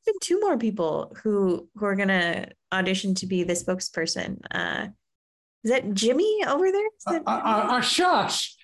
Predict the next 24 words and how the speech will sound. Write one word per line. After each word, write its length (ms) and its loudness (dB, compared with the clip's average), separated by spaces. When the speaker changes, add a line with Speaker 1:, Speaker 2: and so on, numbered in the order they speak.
Speaker 2:
Uh, 380 2
I 120 0
made 240 4
it, 120 2
Ma. 400 4
Top 320 0
of 60 2
the 80 4
world. 500 4
I'm 200 4
on, 300 4
uh, 420 0
<laughs> 80 -10
Jimmy 260 0
Stewart 400 -2
here 300 2
on 200 -2
a 60 -2
podcast. 800 -2
<laughs> 600 -4
Jimmy 260 0
Stewart, 380 0
everybody. 460 2
Yeah. 540 0